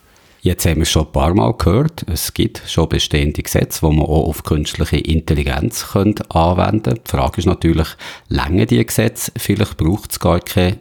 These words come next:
zusätzliche Regulierung. Auch das habe ich meine verschiedenen Interviewpartner gefragt und die Antworten hören wir jetzt.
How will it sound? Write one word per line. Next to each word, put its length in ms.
zusätzliche 680
Regulierung. 680
Auch 200
das 480
habe 180
ich 80
meine 200
verschiedenen 640
Interviewpartner 1000
gefragt 540
und 340
die 60
Antworten 520
hören 220
wir 100
jetzt. 380